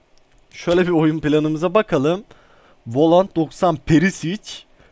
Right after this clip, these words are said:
Callejon, Thiago, Jonathan Ruben, Davis, Sako, kalede Neuer.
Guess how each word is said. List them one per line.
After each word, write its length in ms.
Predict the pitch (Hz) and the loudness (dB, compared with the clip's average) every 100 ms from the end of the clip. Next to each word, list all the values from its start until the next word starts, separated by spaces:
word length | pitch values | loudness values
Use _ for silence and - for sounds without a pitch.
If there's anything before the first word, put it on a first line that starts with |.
| _ - | _ 0
Callejon, 520 | 120 127 120 135 156 | 2 4 2 0 -4
Thiago, 500 | 127 131 139 120 135 | -4 -2 -2 -2 -4
Jonathan 500 | 120 110 113 101 113 | -4 -8 -8 -10 -12
Ruben, 560 | 107 107 101 104 123 107 110 | -10 -10 -6 -6 -8 -10 -4
Davis, 720 | 143 139 123 165 - - - _ _ - _ - | -2 -2 -4 -6 -8 -20 -20 _ _ -20 _ -20
Sako, 560 | - 104 - - 131 135 | -10 -8 -8 -8 -8 -6
kalede 540 | 120 110 123 131 143 | -4 0 0 2 0
Neuer. 720 | 120 120 139 156 117 110 135 | 2 0 4 4 2 2 2